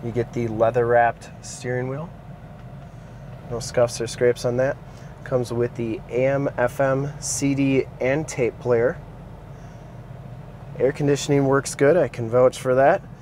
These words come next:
Has the five-speed manual transmission. Passenger seat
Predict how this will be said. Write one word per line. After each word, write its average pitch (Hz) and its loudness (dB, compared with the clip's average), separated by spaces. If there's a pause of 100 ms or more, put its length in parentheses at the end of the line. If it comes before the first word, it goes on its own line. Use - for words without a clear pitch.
(220)
Has 123 0
the 120 -4
five-speed 131 2
manual 127 4
transmission. 135 -2
Passenger 131 -4
seat - -4